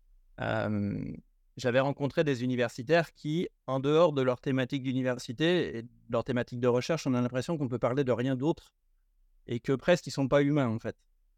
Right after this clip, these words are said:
Heu, et du coup, moi, mon directeur de thèse, lui, a, a deux enfants. J'ai un co-encadrant de thèse qui, lui, en a trois.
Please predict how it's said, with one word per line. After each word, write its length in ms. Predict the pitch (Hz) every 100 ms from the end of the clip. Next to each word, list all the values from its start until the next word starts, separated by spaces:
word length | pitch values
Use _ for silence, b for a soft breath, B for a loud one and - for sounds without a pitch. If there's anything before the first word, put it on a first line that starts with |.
| _ _ _ -
Heu, 560 | 110 107 107 104 - - - -
et 140 | 113
du 160 | 110 117
coup, 160 | - 202
moi, 160 | 156
mon 120 | 151
directeur 460 | 117 117 113 131 113
de 100 | 113
thèse, 300 | 135 175 123
lui, 360 | 113 135 143 123
a, 260 | 107 101
a 180 | - 107
deux 240 | 107 117
enfants. 500 | 117 113 160 175 180
J'ai 340 | 143 110 117 117
un 280 | 110 110 110
co-encadrant 600 | 156 156 143 139 127 127
de 80 | 127
thèse 240 | 147 143
qui, 180 | - 104
lui, 160 | 110
en 100 | 117
a 100 | 107
trois. 380 | - - 156 190